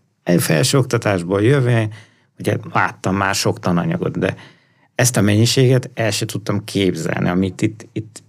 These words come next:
itt megtaláltam. Atya világ, az embernek, ha van ideje rá, akkor eszméletlen mennyiség és eszmé-, eszméletlen jó anyagokat, ö, tud találni.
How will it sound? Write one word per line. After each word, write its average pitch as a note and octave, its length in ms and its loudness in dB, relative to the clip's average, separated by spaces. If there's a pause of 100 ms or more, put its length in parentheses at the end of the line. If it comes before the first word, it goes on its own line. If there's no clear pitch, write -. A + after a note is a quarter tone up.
itt - 180 -20
megtaláltam. - 880 -2 (840)
Atya B2 240 2
világ, A2+ 280 4
az G2 100 0
embernek, A2 340 2
ha F2+ 100 -4
van G#2 200 2
ideje A#2+ 440 2
rá, C3 220 0 (120)
akkor A2 440 -4 (140)
eszméletlen G2+ 680 -4
mennyiség G#2+ 540 0
és G2 160 -2
eszmé-, A2 500 0
eszméletlen A#2 500 2
jó A#2+ 240 4
anyagokat, F#2 680 -4 (100)
ö, G#2 160 0 (120)
tud - 140 -8
találni. - 460 -8